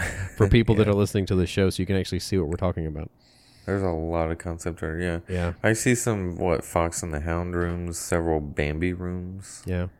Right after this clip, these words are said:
Speaker 1: So, that's pretty cool.
Speaker 2: Disney must plan on, uh, remaking the Fox and the Hound. They're gonna make a li-,
Speaker 1: Yeah, I know,
Speaker 2: they're
Speaker 1: they
Speaker 2: gonna make a
Speaker 1: keep
Speaker 2: live version.
Speaker 1: showing it, don't they?
Speaker 2: <laughs>
Speaker 1: Yeah.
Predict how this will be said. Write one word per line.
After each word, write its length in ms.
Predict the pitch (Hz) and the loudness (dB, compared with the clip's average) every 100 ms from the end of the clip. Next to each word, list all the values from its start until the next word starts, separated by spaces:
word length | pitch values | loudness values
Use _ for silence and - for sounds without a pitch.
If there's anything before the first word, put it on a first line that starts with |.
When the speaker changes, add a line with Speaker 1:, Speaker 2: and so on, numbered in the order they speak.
| _ _ _ _ - - - | _ _ _ _ -20 -20 -20
Speaker 1:
So, 480 | - 87 80 78 78 | -8 -4 -2 -2 -6
that's 200 | 101 151 | -6 -6
pretty 240 | - - 131 | -4 -6 -4
cool. 280 | 67 - - _ _ _ _ _ _ _ _ _ | -8 -8 -12 _ _ _ _ _ _ _ _ _
Speaker 2:
Disney 280 | - 127 131 | 0 2 4
must 260 | 110 110 - | 4 4 2
plan 220 | 117 104 | 2 4
on, 240 | 101 95 90 | 4 2 0
uh, 260 | 90 87 76 | 0 0 -2
remaking 480 | 92 95 92 90 | -2 0 -2 -2
the 80 | 82 | -6
Fox 320 | - 90 87 | -2 -2 -2
and 120 | 82 80 | -4 -4
the 60 | |
Hound. 380 | 80 82 80 82 - - - _ | -4 -4 -4 -8 -14 -20 -20 _
They're 120 | 98 | -4
gonna 140 | 98 92 | -2 0
make 180 | 90 90 | -2 -2
a 40 | |
li-, 100 | 80 | 0
Speaker 1:
Yeah, 100 | 113 | 2
I 40 | 113 | 2
know, 80 | 110 | 4
Speaker 2:
they're 80 | |
Speaker 1:
they 60 | 90 | 4
Speaker 2:
gonna 80 | 101 | 4
make 140 | 98 | 4
a 40 | 110 | 2
Speaker 1:
keep 80 | 85 | 2
Speaker 2:
live 200 | 85 82 | 0 0
version. 320 | 82 82 87 | -4 -2 -6
Speaker 1:
showing 320 | - 107 90 | -6 -6 -4
it, 120 | 80 76 | -4 -2
don't 200 | 85 82 | -4 -4
they? 260 | 76 78 82 - - | -6 -6 -6 -6 -6
Speaker 2:
<laughs> 220 | - - | -6 -6
Speaker 1:
Yeah. 360 | 76 82 80 | -2 0 0